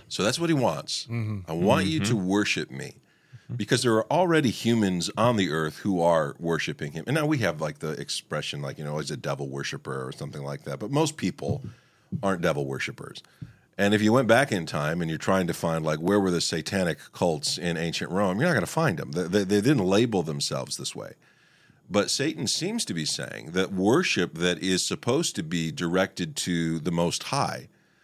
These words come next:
Speaker 1: has been curved towards the powers of darkness. And he desires not only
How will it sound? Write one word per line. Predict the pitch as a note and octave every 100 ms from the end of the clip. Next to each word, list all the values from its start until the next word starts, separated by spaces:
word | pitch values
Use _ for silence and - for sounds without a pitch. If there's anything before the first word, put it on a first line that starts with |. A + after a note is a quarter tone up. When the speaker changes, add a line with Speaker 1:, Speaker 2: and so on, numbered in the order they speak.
| _ _ _
Speaker 1:
has | - G2+ D#3 G#2+
been | G2+ E2
curved | - G#2 F#2 F2 D#2+ E2+ _ _ -
towards | - F2+ F2+ E2+ D#2+ D2+
the | D#2+
powers | - F2+ E2+ D#2+ D2+
of | D2+
darkness. | E2 E2 - A1 - -
And | F2+
he | G2+ F#2
desires | F2 D#2+ E2 F2+ C#3+ G2+ E2 D2+
not | F#2 G#2 C#3+
only | A2 G#2+ A#2 F#2 D2